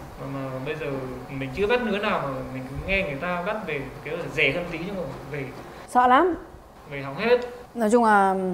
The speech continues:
Speaker 2: mình đang bắt quen ở đâu rồi thì mình cứ bắt để họ đảm bảo được, họ bảo hành cho mình.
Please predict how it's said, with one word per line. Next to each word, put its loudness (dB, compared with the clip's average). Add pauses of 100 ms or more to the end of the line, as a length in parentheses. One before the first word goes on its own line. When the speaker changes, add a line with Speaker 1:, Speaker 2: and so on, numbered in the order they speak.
(260)
Speaker 2:
mình 6
đang 6
bắt 6
quen 8
ở 2
đâu 8
rồi 6
thì 4
mình 2
cứ 0
bắt 6
để 4
họ 4
đảm 2
bảo 2
được, 4
họ 2
bảo -2
hành 4
cho 2
mình. 4